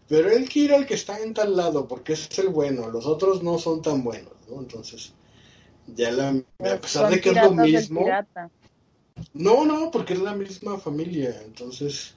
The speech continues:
Speaker 1: son sucursales. A pesar,
Speaker 2: Yo he
Speaker 1: y a
Speaker 2: visto
Speaker 1: pesar de que
Speaker 2: eso en negocios locales aquí, pero sí, sí la gente le tiene más amor a una mano que a otra, de que, "No,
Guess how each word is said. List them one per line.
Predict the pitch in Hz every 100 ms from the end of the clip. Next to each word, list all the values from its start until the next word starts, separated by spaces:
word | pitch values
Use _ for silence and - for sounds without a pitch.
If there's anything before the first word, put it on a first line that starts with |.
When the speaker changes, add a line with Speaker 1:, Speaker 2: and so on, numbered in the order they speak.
| -
Speaker 1:
son | - 139
sucursales. | - 185 185 175 147 160 160 131 - - _ _ _ _ _ _ _ _
A |
pesar, | - - 147
Speaker 2:
Yo |
he | 226
Speaker 1:
y | 277
a |
Speaker 2:
visto | 262 -
Speaker 1:
pesar | 277
de | 226 - -
que |
Speaker 2:
eso | 240 233 240 - _ _
en | - 202 196
negocios | 190 180 175 202
locales | 214 208 185 190 208
aquí, | 190 190
pero | 180 202 196 180 131 -
sí, | - 196 190 -
sí | - 208 202 196
la | 208
gente | 208 202 190 196 196 202 202 _ _ _
le | 185
tiene | 185 190 202
más | 208 208
amor | 220 214 202
a | 208
una | 208 208
mano | 208 202 190 196 202
que | -
a | 175
otra, | 165 170 - -
de | -
que, | -
"No, | -